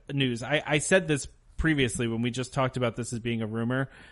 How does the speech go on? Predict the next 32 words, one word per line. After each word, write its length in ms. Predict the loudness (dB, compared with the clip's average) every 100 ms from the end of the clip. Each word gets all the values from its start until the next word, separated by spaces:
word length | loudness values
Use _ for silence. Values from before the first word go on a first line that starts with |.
| -18 -12
how 340 | 0 2 2
upset 320 | 0 2 2
I 80 | 4
was 180 | 2 0
gonna 160 | 0
be 180 | 2 0
if 100 | 0
the 100 | 0
Art 160 | 0 0
of 120 | -2
Disney 300 | -4 -2 -2
was 140 | -2
going 240 | -4 -4 -2
away, 260 | 0 0 -2
because 280 | -2 -4 0
that 140 | -2
is, 160 | -2 -2
like, 180 | -4 -2
my 220 | 0 -2
store. 500 | -2 0 2 2 0 -12 -20 -18 -8
The 100 | 0
Art 200 | 2 2
of 100 | 2
Disney 460 | 0 2 0 0
is 280 | -2 -4 -6
relocating 840 | -2 0 2 2 2 0 0 0 -2
to 80 | -4
the 100 | -2
American 400 | 0 0 -2 -6
Adventure 340 | -6 -6 -8
Pavilion. 480 | -10 -10 -10 -10 -8
So 440 | 2 6 6 4